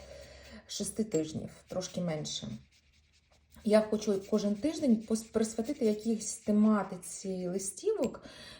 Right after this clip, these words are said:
щоб, наприклад, в тижні ми малювали дві-три листівки, е, пов'язані однією якоюсь технікою чи ідеєю.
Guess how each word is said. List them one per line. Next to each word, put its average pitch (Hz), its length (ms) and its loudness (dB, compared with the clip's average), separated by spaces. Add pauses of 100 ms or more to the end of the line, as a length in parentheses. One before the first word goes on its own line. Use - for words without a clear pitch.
щоб, 214 220 0
наприклад, 220 500 4
в - 40 -20
тижні 196 360 2
ми 190 100 2
малювали 190 500 2
дві-три 196 460 -2
листівки, 208 880 0 (100)
е, 180 300 0
пов'язані 226 840 8 (140)
однією 226 720 4
якоюсь 214 520 2
технікою 196 800 -2
чи - 220 -6
ідеєю. 170 680 4